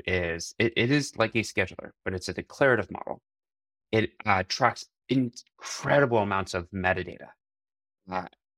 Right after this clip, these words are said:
and it ends up becoming this metadata backbone in bus. And that's how it connects up to this upper level, this operations plane. 'Cause everything we do in operations, right, reliability, costing, observability, et cetera,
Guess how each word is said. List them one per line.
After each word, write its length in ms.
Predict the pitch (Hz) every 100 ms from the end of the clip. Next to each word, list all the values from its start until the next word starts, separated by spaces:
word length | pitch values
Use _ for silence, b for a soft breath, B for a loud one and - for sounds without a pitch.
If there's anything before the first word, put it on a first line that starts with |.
| _ -
and 120 | 101
it 200 | 107 -
ends 140 | 123 123
up 80 |
becoming 400 | 120 - - 110
this 180 | 98 95
metadata 640 | 98 92 92 101 98 90 85
backbone 480 | - - - 55 - _ _ -
in 140 | 95
bus. 440 | 90 - - - - _ _ _ _ -
And 160 | 104
that's 260 | 117 131 -
how 160 | 117
it 140 | 101 -
connects 320 | 107 95 -
up 100 | 90
to 100 | -
this 220 | 90 - -
upper 360 | 95 - 92 87 -
level, 220 | 95 76
this 180 | 90 -
operations 640 | 98 104 90 92 107 - -
plane. 300 | - - - _ _ -
'Cause 100 | 123
everything 280 | 208 196
we 100 | 123
do 140 | 110 123
in 100 | 104
operations, 840 | 95 - 87 139 - - - - - _ _ _ -
right, 120 | 92 _ _
reliability, 880 | 95 95 98 98 98 101 98 98 95
costing, 680 | - - 95 - 95 95 92
observability, 880 | 87 90 104 98 98 95 95 92 90
et 40 | - b b b _
cetera, 300 | 127 110 90